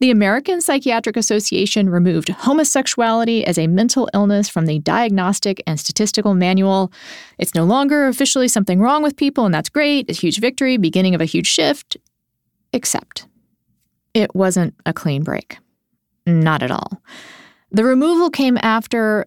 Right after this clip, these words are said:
a vote was forced by those who opposed it, and the vote wasn't exactly overwhelmingly in favor.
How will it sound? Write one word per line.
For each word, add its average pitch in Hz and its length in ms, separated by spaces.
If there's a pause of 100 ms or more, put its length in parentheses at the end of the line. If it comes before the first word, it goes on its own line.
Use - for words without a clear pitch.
a 208 100
vote 190 200
was 170 180
forced 202 640
by 190 180
those 180 300
who - 80
opposed 262 400
it, - 260 (520)
and 208 180
the 214 60
vote 233 340
wasn't 214 500
exactly 180 800 (100)
overwhelmingly 151 920
in 139 280
favor. - 460